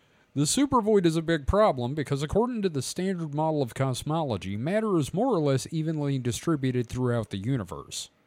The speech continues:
This standard model can't account for such an enormous underdensity. But now a new study led by astrophysicist Sergei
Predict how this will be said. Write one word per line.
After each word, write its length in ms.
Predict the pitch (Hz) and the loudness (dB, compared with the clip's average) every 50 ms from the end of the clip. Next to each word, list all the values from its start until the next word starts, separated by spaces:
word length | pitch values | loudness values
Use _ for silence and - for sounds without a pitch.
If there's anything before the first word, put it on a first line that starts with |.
| _ _ _ _ _ - | _ _ _ _ _ -8
This 160 | 101 101 - | -6 -6 -6
standard 440 | - - - 117 113 110 110 110 104 | -4 -4 -2 -2 -2 -2 -2 -4 -2
model 360 | 131 175 208 190 156 165 170 | 0 0 2 2 2 0 0
can't 280 | - - - 160 147 147 | -2 -4 -4 -2 -2 -2
account 380 | 135 - 185 196 202 196 - | -2 0 0 0 0 -2 -4
for 140 | - 135 127 | -4 -4 -4
such 280 | - - 143 127 - - | -2 -2 -4 -4 -4 -4
an 80 | 135 | -4
enormous 520 | 131 127 120 117 117 110 110 117 113 - - _ _ _ - | -4 -2 -2 -2 -2 -2 -2 -2 -4 -4 -8 _ _ _ -2
underdensity. 920 | 135 135 139 131 131 120 113 101 104 95 90 92 - - - 80 73 - - - _ _ _ _ _ _ _ _ - - - - _ _ _ - | -2 0 0 0 0 0 0 -2 -4 -6 -6 -8 -10 -10 -10 -10 -10 -12 -14 -20 _ _ _ _ _ _ _ _ -20 -20 -20 -20 _ _ _ -4
But 120 | 143 202 | -4 -2
now 260 | 233 302 320 339 339 330 | 0 2 2 2 4 2
a 40 | |
new 220 | 311 311 311 294 269 | 2 2 2 2 2
study 480 | - - - - 269 247 165 135 135 | 0 0 2 2 2 4 4 2 0
led 260 | 156 175 160 165 170 160 | 0 2 2 0 2 2
by 200 | 151 175 170 151 | 2 2 2 0
astrophysicist 920 | 143 170 214 220 - - 220 190 - - 202 185 - 196 190 - 208 185 | -2 -4 -4 -4 -4 -4 -4 -6 -4 -4 -4 -4 -2 -4 -2 -2 -2 -2
Sergei 1080 | - - - - - 180 196 233 254 233 185 - 214 208 208 208 208 202 196 190 175 | -2 -2 -4 0 2 4 4 4 4 2 0 2 4 4 4 4 4 2 0 -2 -2